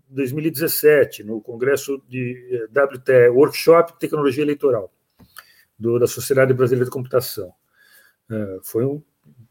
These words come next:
trabalho de nível acadêmico, apresentado aos pares, aprovado pelos pares, tudo. E, então, eles mostravam como era possível fazer o voto impresso com segurança contra a identificação do voto e com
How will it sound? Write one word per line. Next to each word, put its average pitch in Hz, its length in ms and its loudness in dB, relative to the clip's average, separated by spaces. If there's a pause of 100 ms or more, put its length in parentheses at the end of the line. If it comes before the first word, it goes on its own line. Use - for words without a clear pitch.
trabalho 127 320 4
de 135 80 2
nível 147 200 4
acadêmico, 147 480 2
apresentado 110 420 0
aos 104 120 -8
pares, 123 480 2
aprovado 110 460 2
pelos 107 240 -4
pares, 127 380 -2
tudo. 92 180 -10 (720)
E, 127 160 2
então, 131 220 4
eles 143 140 0
mostravam 156 540 2
como 165 340 4
era 156 160 2
possível 139 320 -4
fazer 127 220 0
o 120 40 0
voto 135 220 -2
impresso 151 520 4
com 156 180 -4
segurança 143 560 0
contra 131 260 -4
a 120 40 -12
identificação 131 500 -4
do 131 120 0
voto 175 360 2
e 175 40 2
com 180 400 -4